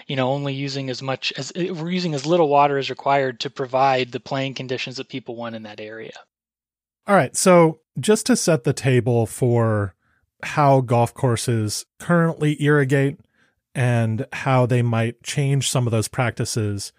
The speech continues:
Speaker 2: I think it would be useful to talk a bit about the history of golf course irrigation. I know this is not necessarily your area of specialty, but, uh, just broad strokes, how has golf course irrigation changed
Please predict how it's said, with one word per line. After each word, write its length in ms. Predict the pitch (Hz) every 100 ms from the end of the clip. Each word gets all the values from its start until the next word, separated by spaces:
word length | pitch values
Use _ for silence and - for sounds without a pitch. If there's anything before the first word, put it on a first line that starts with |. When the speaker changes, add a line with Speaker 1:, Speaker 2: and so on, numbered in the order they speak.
| _ _ _ _ -
Speaker 2:
I 100 | 127
think 180 | 180
it 80 | 143
would 120 | 147
be 80 | 131
useful 500 | 120 127 - - 117
to 80 | 113
talk 460 | - 147 123 120 -
a 100 | 135
bit 360 | 110 - 165 160
about 360 | 123 131 123 123
the 120 | 113
history 760 | - 156 - 117 107 95 95 - _ _ _ -
of 200 | 127 107
golf 240 | 123 113
course 260 | - 107 -
irrigation. 800 | 127 113 95 104 98 113 98 107
I 100 | 143
know 140 | 135 135
this 160 | 127
is 120 | 120
not 180 | 127 120
necessarily 540 | 117 123 - 127 120 110
your 280 | 113 104 - _ _ _ _
area 300 | 151 131 123
of 80 | 107
specialty, 600 | - 117 - 104 127 127 _ -
but, 200 | 113 107 - _ _
uh, 100 | 156
just 340 | 151 202 - -
broad 420 | 143 151 139 127
strokes, 640 | - 127 113 104 - - - _ -
how 280 | - 185 190
has 260 | 147 147 113
golf 240 | 127 123
course 240 | 139 117 -
irrigation 760 | 135 123 107 113 - 120 107
changed 640 | - 135 120 117 107 101